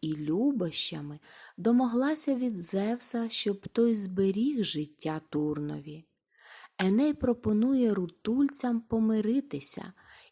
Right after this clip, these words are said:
і зробити поєдинок лише між ватажками. Латиняни погодилися.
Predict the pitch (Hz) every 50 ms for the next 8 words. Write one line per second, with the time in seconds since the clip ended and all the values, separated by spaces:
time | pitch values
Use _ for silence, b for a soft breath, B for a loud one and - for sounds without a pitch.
0 | B - 165 156 165 165 160 160 147 143 - 151 185 220 - - 254 - - 190
1 | 175 170 160 156 143 135 151 180 214 233 240 233 220 - - 185 185 190 185 -
2 | - 226 226 202 196 196 220 247 277 269 - 226 247 240 240 - 233 208 - -
3 | - - - 185 175 165 160 156 151 147 151 160 _ _ _ _ _ _ _ _
4 | _ _ - - 165 160 156 156 - 160 151 151 151 160 175 202 226 226 226 226
5 | 220 - - 254 247 226 202 185 175 175 165 165 180 175 175 175 170 - - -
6 | 190 185 190